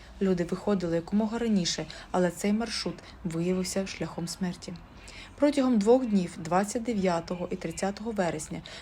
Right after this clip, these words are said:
нацисти розстріляли в Бабиному Яру тридцять три тисячі сімсот сімдесят одного єврея. Розстріли тривали два роки. За цей час було знищено десятки тисяч людей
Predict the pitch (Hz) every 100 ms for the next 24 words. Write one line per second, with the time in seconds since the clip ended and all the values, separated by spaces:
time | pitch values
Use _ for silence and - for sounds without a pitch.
0 | - 190 185 202 202 190 202 208 185 180
1 | 185 190 185 165 165 170 175 170 160 160
2 | 170 202 - - - 202 220 - 262 185
3 | 175 175 - 214 - 220 - 185 185 233
4 | - 185 160 - 180 185 175 160 170 170
5 | 175 170 151 220 233 - 175 156 - -
6 | - 190 180 190 190 170 156 185 185 156
7 | - - - - 180 185 190 185 202 190
8 | 185 175 185 202 - 180 165 160 - 202
9 | 208 - 214 - 165 185 - 180 160 156